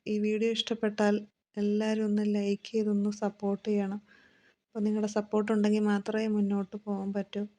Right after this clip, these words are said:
അതുപോലെ തന്നെ പുതിയ കൂട്ടുകാർ ഈ വീഡിയോ കാണുന്നുണ്ടെങ്കിൽ ഒന്ന് ലൈക്ക് ചെയ്തൊന്ന് സബ്സ്ക്രൈബ് ചെയ്യണം കേട്ടോ. അപ്പോൾ നിങ്ങളുടെ അഭിപ്രായങ്ങൾ കമന്റ് ബോക്സിൽ അറിയിക്കാൻ മറക്കല്ലേ.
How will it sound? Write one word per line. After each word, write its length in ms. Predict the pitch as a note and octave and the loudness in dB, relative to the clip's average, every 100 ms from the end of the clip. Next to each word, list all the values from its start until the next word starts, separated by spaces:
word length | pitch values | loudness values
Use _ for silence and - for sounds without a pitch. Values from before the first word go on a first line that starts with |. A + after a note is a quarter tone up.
| _ _ _ _ _ | _ _ _ _ _
അതുപോലെ 340 | A#3 A3+ A#3 A#3 | -4 -2 0 0
തന്നെ 240 | A3+ A3 A3 | 0 -2 0
പുതിയ 260 | A3+ A#3 B3 | 4 8 8
കൂട്ടുകാർ 480 | A#3 G#3+ G#3+ G#3+ G#3+ - | 6 4 2 2 0 0
ഈ 120 | G#3 | 2
വീഡിയോ 340 | G3+ G3+ G#3 G#3 | 2 2 2 0
കാണുന്നുണ്ടെങ്കിൽ 680 | G#3 G3 G3 F#3+ G3 F#3+ F#3+ | 0 -2 -4 -4 -6 -8 -10
ഒന്ന് 180 | F#3+ A3 _ _ G#3 | -12 -14 _ _ -4
ലൈക്ക് 400 | G3+ G3+ G3+ - | -2 -2 -4 0
ചെയ്തൊന്ന് 480 | G#3 G3 G3+ G3+ C4+ - - | 2 4 2 0 -2 -6 -18
സബ്സ്ക്രൈബ് 760 | - G3 F#3+ - - - G#3 G3+ | -6 -4 -4 -8 -8 -2 0 0
ചെയ്യണം 340 | G3 F#3+ F#3 F#3 | -2 -4 -4 -8
കേട്ടോ. 220 | F3+ G3+ - _ _ _ - _ | -8 -8 -8 _ _ _ -20 _
അപ്പോൾ 220 | _ - | _ -6
നിങ്ങളുടെ 260 | A#3+ A3+ A3+ | -4 -2 -2
അഭിപ്രായങ്ങൾ 680 | G#3 G#3+ G#3+ A3 G#3 G3+ G#3 C4+ | 0 -2 2 2 4 2 2 0
കമന്റ് 380 | - G3+ G3 G3 | -2 -2 0 2
ബോക്സിൽ 320 | G#3 G#3 G#3+ | 2 0 0
അറിയിക്കാൻ 480 | G#3 F#3+ F#3+ - G3+ F#3 | 0 0 -4 -2 -2 -2
മറക്കല്ലേ. 560 | F3+ F#3 F#3+ F#3+ G3 | -4 -6 -4 -2 -4